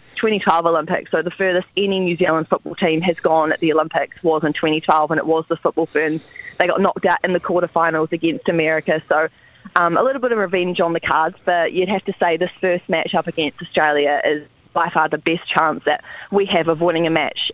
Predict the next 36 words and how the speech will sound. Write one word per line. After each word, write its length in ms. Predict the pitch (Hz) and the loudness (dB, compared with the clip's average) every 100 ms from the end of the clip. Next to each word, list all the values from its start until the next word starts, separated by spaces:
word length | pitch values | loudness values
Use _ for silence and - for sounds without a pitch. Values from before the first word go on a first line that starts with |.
| - | 0
in 120 | 165 | 0
our 280 | 156 156 - | 2 2 -2
pool. 380 | - 147 147 143 | 0 0 2 0
And 140 | 170 170 | 0 0
I 40 | |
mean, 280 | 170 170 151 | 0 0 0
as 240 | - 165 | -2 0
we've 160 | 165 160 | 0 0
seen 240 | 165 160 | 0 0
from 180 | 165 160 | 0 -2
previous, 400 | - 175 160 170 - - | 0 2 2 0 -4 -2
um, 340 | 160 151 151 151 - - - | 0 2 0 -6 -14 -16 0
Olympics, 460 | 175 170 185 - | 2 4 0 0
you 60 | - | 2
only 240 | 180 190 185 | 2 2 0
really 260 | 175 175 | 0 0
need 240 | 170 170 165 | 0 -2 -4
to 120 | 196 | -4
win 240 | 170 160 | -2 0
one 220 | 160 156 165 | 0 0 0
game 420 | 160 165 233 330 - | 0 0 -2 -4 -4
to 80 | 202 | -2
make 220 | 165 - | -2 -2
it 120 | - | -8
through. 360 | - 170 170 339 - - - 208 | -2 0 2 -2 -8 -20 0 2
Um, 140 | 190 | 2
but 80 | 202 | 2
we 140 | 254 | 0
haven't 240 | 294 285 269 | 0 0 -2
actually 240 | 240 - 247 | -4 -6 -2
beaten 240 | 208 208 | -2 -2
Australia 640 | 202 208 190 185 165 190 - | -2 0 2 2 2 0 -2
since 220 | 220 208 - | -4 -4 -2
<laughs> 40 | |
nineteen 520 | 330 277 240 254 214 | 0 0 0 -2 0
ninety-four. 640 | 196 190 220 202 180 160 | 0 -2 -4 -8 -2 2